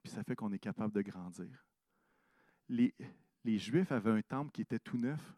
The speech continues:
mais ils étaient incapables de grandir dans leur foi. Pourquoi ? Parce que leur muraille était toute défaite. Ils étaient vulnérables. Et moi, je pense qu'à travers les derniers mois,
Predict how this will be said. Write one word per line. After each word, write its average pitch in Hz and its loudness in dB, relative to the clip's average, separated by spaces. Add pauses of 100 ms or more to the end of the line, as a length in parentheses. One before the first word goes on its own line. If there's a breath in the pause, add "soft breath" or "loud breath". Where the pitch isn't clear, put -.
(160)
mais 107 -4
ils 104 -2
étaient 104 -4
incapables 127 0
de 113 4
grandir 104 -6
dans 104 -2
leur 98 -2
foi. 123 0
Pourquoi ? 135 -2 (680 soft breath)
Parce - -8
que 120 0
leur 101 2
muraille 104 -2 (760 soft breath)
était - -6
toute 123 -4
défaite. 131 -6 (1600)
Ils - -6
étaient - 4
vulnérables. 139 2 (1300 soft breath)
Et 113 2
moi, 127 4
je - 2
pense 139 0
qu'à 113 4 (140)
travers 107 0
les 143 2
derniers 104 0
mois, 107 -2